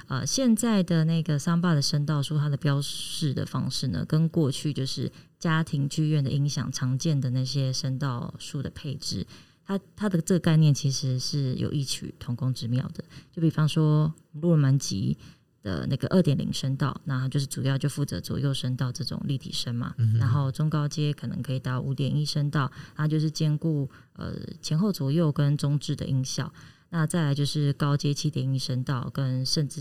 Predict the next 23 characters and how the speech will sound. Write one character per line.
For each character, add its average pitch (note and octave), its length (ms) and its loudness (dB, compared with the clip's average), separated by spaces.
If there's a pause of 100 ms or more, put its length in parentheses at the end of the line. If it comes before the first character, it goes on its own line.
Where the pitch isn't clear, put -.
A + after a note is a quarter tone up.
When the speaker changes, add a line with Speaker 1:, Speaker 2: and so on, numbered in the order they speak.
(160)
Speaker 1:
刚 C3 140 -2
刚 C3 100 0
提 - 160 -8
到 - 220 -2
的 C#2 240 -6
比 - 440 -20
较 - 520 -6
热 F3 240 6
门 F2 180 0
的 E2+ 220 -4 (120)
杜 E3+ 120 -2
比 C#3 120 2
全 B2 240 -4
景 - 200 -4
声， B2+ 260 -6
这 E3+ 80 2
种 C3+ 100 -2
全 D3 200 2
景 C#3+ 160 2
声 C3+ 160 -2
的 C3+ 80 0
款 - 240 -14
式。 - 260 -6